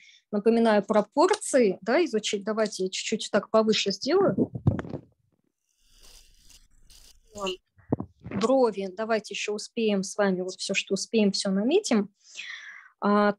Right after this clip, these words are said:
так, складка верхнего века, ну, можно добавить, да, она немножко будет напоминать, вот складка верхнего века, вот эту вот линию верхнего века.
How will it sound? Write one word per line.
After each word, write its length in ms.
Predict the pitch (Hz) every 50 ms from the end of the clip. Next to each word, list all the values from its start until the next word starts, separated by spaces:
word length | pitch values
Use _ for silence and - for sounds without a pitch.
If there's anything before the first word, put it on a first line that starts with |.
| _ _
так, 300 | 262 247 220 196 - -
складка 640 | - - - - - - 254 247 233 233 _ - 214
верхнего 520 | 196 214 208 202 - - 214 208 190 202
века, 500 | 196 214 262 359 403 - 262 214 185 175 -
ну, 140 | - 254 233 202
можно 280 | 196 190 - 208 208
добавить, 560 | 202 214 220 208 208 220 208 190 196 190 - -
да, 160 | 196 247 320 349
она 100 | 262 214
немножко 420 | 208 208 208 220 254 - - - 208
будет 260 | 214 214 214 208 -
напоминать, 600 | 208 196 - 208 208 208 202 220 262 339 - -
вот 120 | 240 - -
складка 400 | - - 226 214 208 - - 202
верхнего 420 | 202 202 208 208 - - 208 202
века, 400 | 196 214 294 330 - 302 277 277 262 - _ - - - - _ _
вот 180 | 226 247 240
эту 160 | 359 370 - 247
вот 180 | 233 226 -
линию 500 | 240 277 302 320 302 277 262 233 226 226 _ _
верхнего 540 | 196 185 233 247 247 - - 240 220 226 220
века. 460 | 208 185 202 202 190 196 - 196 180